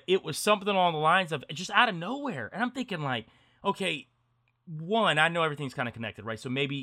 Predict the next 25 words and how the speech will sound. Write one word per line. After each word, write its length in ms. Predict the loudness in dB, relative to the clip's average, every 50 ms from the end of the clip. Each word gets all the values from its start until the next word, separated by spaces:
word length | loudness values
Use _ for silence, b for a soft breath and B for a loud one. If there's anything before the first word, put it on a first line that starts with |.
| -8
it's 180 | -10 -12 -12 -10
connected 360 | -8 -6 -6 -6 -6 -6 -8
in 140 | -8 -8 -8
the 80 | -8 -8
phone, 460 | -6 -4 -2 -2 -2 -2 -2 -4 -4
seen 240 | -6 -6 -6 -8 -6
some 160 | -6 -8 -8
of 60 | -8 -8
the 60 | -10
chats 400 | -8 -2 0 0 0 0 -2 -8
that 60 | -14
you 100 | -12 -8
and 100 | -6 -4
I 80 | -2 -4
have 80 | -2 -2
had. 360 | 0 0 2 2 0 0 -4 b b b b _
You 80 | -8
know, 60 | -4 0
I 120 | 2 2
look 180 | 2 2 0 -2
at 80 | -6
it 100 | -6 -6
le-, 160 | -8 -8 -8 -8 -8
legitimately, 720 | -8 -8 -6 -2 -2 -2 -2 -2 -4 -8 -10 -14 -14 -16 -12 _
but 480 | 2 4 6 6 6 4 2 -2 -6